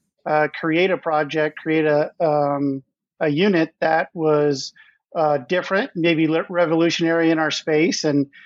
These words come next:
um, I think first and foremost, Steve will touch on it, was safety was our number one key.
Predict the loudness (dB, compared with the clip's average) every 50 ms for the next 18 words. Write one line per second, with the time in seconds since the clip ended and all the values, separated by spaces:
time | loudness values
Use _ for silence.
0 | -20 _ _ -4 -2 0 0 2 2 0 0 0 0 -2 -2 -2 -2 -2 -2 -2
1 | -4 -2 -2 -2 -2 -2 -2 -2 0 0 0 0 -2 -2 0 0 0 2 2 0
2 | 0 0 -2 -2 0 -2 -2 0 0 0 0 0 -2 -2 -2 -2 -2 -2 0 0
3 | 0 0 2 0 0 0 0 0 0 0 0 0 0 0 0 -2 -4 -4 -2 0
4 | 0 0 0 -2 -4